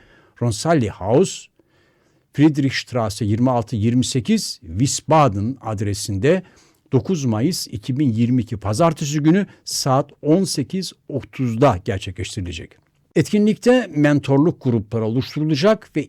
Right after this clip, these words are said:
ilk MOVE eğitim kursları, çalıştaylarda teknik bilgi alışverişi yapılacak.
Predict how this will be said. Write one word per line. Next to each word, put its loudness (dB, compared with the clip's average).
ilk -4
MOVE 6
eğitim 2
kursları, -6
çalıştaylarda 0
teknik -6
bilgi -2
alışverişi -8
yapılacak. -10